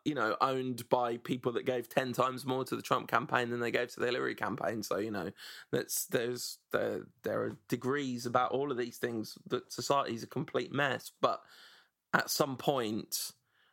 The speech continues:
the World Cup seems particularly egregious to me, and I, I don't know. I'll, I'll probably mellow out about this over the next few months and kind of back down on all this, but for now, it just feels like, ugh, whole thing feels really icky.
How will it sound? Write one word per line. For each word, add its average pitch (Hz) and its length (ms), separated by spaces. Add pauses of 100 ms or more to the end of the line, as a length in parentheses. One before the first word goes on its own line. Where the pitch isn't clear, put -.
(280)
the 131 120
World 135 320
Cup - 240
seems 120 260
particularly 120 1000
egregious 120 640
to 120 100
me, 104 160
and 110 160
I, 120 160
I 113 80
don't 123 240
know. 117 240 (300)
I'll, 156 280
I'll 156 100
probably 131 300
mellow 131 360
out 131 260
about 123 240
this 135 320
over 139 180
the 135 80
next 139 220
few 139 220
months 143 360
and 135 240 (360)
kind 135 160
of 127 80
back - 200
down 139 240
on 139 140
all 139 160
this, 143 240
but - 340
for - 160
now, 151 260
it 101 80
just 123 200
feels 120 240
like, 117 340
ugh, - 280 (640)
whole 131 180
thing 120 220
feels 120 320
really 123 340
icky. - 400